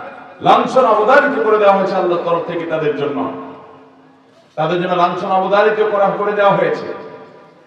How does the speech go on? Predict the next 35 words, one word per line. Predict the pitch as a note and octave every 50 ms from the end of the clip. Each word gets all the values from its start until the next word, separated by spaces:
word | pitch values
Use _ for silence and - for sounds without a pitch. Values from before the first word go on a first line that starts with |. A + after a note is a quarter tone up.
| _ _ _ _ _ _ _
এই | - B2 -
জন্য | E3 F#3 F3+ D3 - - - - - - - - - - -
আল্লাহর | - C3 C3 C3 B2+ -
গজব | - - A#2+ A#2+ A#2+ C#3+ C#3+ C#3+
নাজিল | C3 C3 - A2+ A2+ A2
হয়েছে | A2 A2 G#2 G2
যে | - - G2 G2+ F#2+ G2
ইহুদিদের, | G2 - C#3+ - - - - - - - - - - - - -
এটা | - - E3 E3
তাদের | F3 F3+ G3 A#3+ B3 A#3
স্বভাব, | - - G#3 F#3+ F#3+ F#3 F3+ - D#3+
এটা | E3 E3+ F3+
তাদের | F3 F#3 F#3 G#3 G#3+ - -
চরিত্র, | G#3 G3+ F#3+ F#3 F3+ F3 F3 F3
তারা | E3+ E3+ E3
সুদের | E3 E3 E3+ F3+ F3+ F#3 - -
কারবারের | F3 E3+ E3 E3 E3+ E3 D#3
সাথে | D#3+ D#3+ D#3+ D3+ D3 C#3+ C#3 -
অনেক | - - F#3 - D#3+
বেশি | D#3 - D3 C#3
মিশত। | C3 C3 C3 - C3+ B2 A2+ - - - - - - - - -
এই | -
জন্য | C#3 D3 C#3
সুদের | - - D#3+ E3 F#3 F#3 E3+ E3+
কারবারকারী | F3 E3 D3+ D3+ D3 D3 - - C#3 C#3 C#3 C3+ C3+ C3+ - - - - - - - - - - - - -
তিন | D3+ D#3 E3 F#3
নম্বর | F#3 F#3 F3 E3+
ভয়াবহ | D#3 D3+ D3+ D3+ C#3+ C3 B2+ B2+ C3
দিক | D#3 E3 F3 E3
হলো | E3 E3 C#3 - - - - - - - - - -
সে | - - D3 C#3 C3+ C3 - C3+ - - B2+
ইহুদিদের | C#3+ D3 D#3 F3+ F#3 F#3 G3 F#3 F#3 F#3
সাথে | F3+ F3 E3+ D#3 D3
সাদৃশ্য | D3 - C#3+ C#3+ C#3 C#3+ D3 C#3+ - - C3+
রাখে। | A#2+ A#2 A2+ A2+ - -